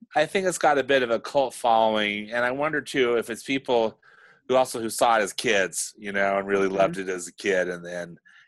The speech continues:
Speaker 1: it's one of those that I think could hold up
Speaker 2: Yeah.
Speaker 1: well, you know,
Speaker 2: Mm-hmm.
Speaker 1: in that regard.
Speaker 2: Yeah. And, um, so, uh, he, so he had those two, two films, and then he got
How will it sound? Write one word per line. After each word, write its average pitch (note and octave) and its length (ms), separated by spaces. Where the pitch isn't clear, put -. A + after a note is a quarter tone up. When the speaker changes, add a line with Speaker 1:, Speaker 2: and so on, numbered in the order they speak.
Speaker 1:
it's - 140
one G#2 100
of F#2 80
those F2 220
that F2 240
I F#2 40
think F2 240
could F#2 120
hold F#2+ 240
up F2+ 240
Speaker 2:
Yeah. F#2 100
Speaker 1:
well, F2 360
you F#2 140
know, F2 80
Speaker 2:
Mm-hmm. F2+ 240
Speaker 1:
in F2+ 60
that F2 160
regard. E2 460
Speaker 2:
Yeah. D#3+ 420
And, A3 560
um, G3+ 640
so, B3 440
uh, A#3+ 140
he, A#3+ 480
so C4+ 160
he C#4+ 60
had D4 200
those B3 300
two, A#3+ 440
two - 200
films, G#3+ 480
and G#3+ 200
then A3+ 360
he A3+ 180
got G#3 320